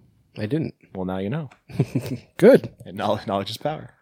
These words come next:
Speaker 1: Uh, I mean, I know, I know the story exists. I don't really know much about it. I haven't read it, so.
Speaker 2: Yeah. So you have no input.
Speaker 1: <laughs> Nope. <laughs> Sorry.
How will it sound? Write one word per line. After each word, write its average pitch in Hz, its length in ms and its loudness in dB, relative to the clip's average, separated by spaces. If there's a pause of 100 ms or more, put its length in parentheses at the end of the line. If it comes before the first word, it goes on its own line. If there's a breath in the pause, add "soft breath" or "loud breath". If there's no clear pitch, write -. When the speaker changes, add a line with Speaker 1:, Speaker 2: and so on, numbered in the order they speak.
(160)
Speaker 1:
Uh, 131 200 0
I 135 100 0
mean, 147 180 8
I 127 120 2
know, 113 400 6
I 113 100 2
know 104 180 4
the 90 120 -6
story 90 420 0
exists. 95 500 -2
I 95 80 -2
don't 85 160 -2
really 95 180 -4
know 95 140 -4
much 90 220 -4
about 95 340 0
it. - 180 -2
I 104 60 0
haven't 92 260 -2 (140)
read 98 200 0
it, - 120 -4 (460)
so. - 220 -12 (340)
Speaker 2:
Yeah. 101 140 -10 (680)
So 98 140 -8
you 95 140 -2
have 90 100 -4
no 85 140 0
input. - 260 -10 (200)
Speaker 1:
<laughs> - 200 -20
Nope. 156 460 4 (380)
<laughs> - 360 -14
Sorry. 151 680 -2